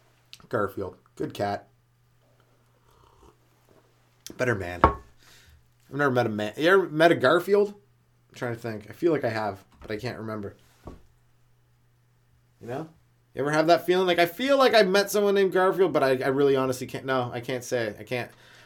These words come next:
I can't honestly stand here on the pod, 'cause this podcast is all about truth and justice. And I can't sit on here saying I actually have met someone named Garfield. Have I? No, I don't think so.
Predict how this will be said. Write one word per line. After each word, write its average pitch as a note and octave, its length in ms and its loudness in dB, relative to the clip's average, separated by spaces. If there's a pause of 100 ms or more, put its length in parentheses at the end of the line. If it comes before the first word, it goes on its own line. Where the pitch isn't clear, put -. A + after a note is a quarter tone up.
I A2 60 -10
can't F#3 240 4
honestly F#3 360 6
stand F3+ 320 2
here E3+ 140 6
on D#3+ 80 2
the D3 60 0
pod, D#3 240 4
'cause D#3+ 120 0
this C4 160 -2
podcast F3+ 540 6
is D#3+ 120 2
all E3 140 6
about C#3+ 300 4
truth G3+ 600 8 (440)
and C#3 200 -4
justice. D3 500 2
And A2 100 -6
I B2 40 -2
can't E3+ 260 -2
sit F3+ 140 0
on E3 100 2
here D#3+ 140 2
saying D3+ 260 -2
I B2+ 60 -4
actually C#3 580 -2
have B2 160 -2
met A#2+ 200 -6
someone A#2+ 240 -6
named A2 180 -8
Garfield. G#2+ 520 -6 (1120)
Have - 220 -18
I? F2 200 -20 (540)
No, B2 260 -12 (160)
I G#2 80 -12
don't B2 120 -10
think A#2+ 140 -14
so. E2+ 240 -16